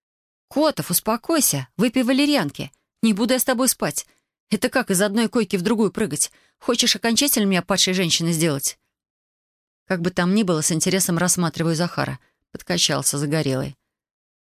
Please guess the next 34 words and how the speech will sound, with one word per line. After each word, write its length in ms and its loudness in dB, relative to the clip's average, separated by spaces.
«Выброси 540 2
из 80 0
головы 320 2
этот 180 -6
мусор, 300 -2
ведьма. 420 -2
Главное, 340 0
чтобы 300 -2
ты 180 0
была 280 2
довольна, 480 0
счастлива, 480 0
удовлетворена 680 0
и 20 2
не 80 4
бросалась 560 2
от 140 -2
голода 280 2
во 100 0
все 160 -2
тяжкие». 540 -2
Захар 280 -2
сейчас 300 0
похож 320 -2
на 100 2
кота 360 -2
на 140 0
охоте. 440 -4
Плавно 340 0
встает, 600 -2
огибает 400 0
стол, 360 -2
щурится 460 0
хищно. 440 -2